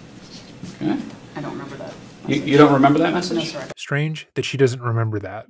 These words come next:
Speaker 3: but remembers a very elaborate story that is probably false that she said earlier in the day.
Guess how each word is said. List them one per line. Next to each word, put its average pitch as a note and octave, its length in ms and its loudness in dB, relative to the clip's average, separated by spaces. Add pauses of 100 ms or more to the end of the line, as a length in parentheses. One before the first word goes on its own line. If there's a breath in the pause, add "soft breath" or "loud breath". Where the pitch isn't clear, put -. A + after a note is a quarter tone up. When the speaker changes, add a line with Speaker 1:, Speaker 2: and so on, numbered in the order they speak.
Speaker 3:
but - 180 -10
remembers B2 540 -2 (100)
a B2+ 60 -8
very B2+ 320 4
elaborate A#2 460 0
story B2+ 480 -2
that A2 160 -8
is G2+ 80 -10
probably D3 440 -2
false A2 640 -4
that C3 100 -6
she - 120 -10
said A#2+ 220 -2
earlier A#2+ 420 0
in G#2+ 120 -4
the G2+ 40 -10
day. G#2 360 -4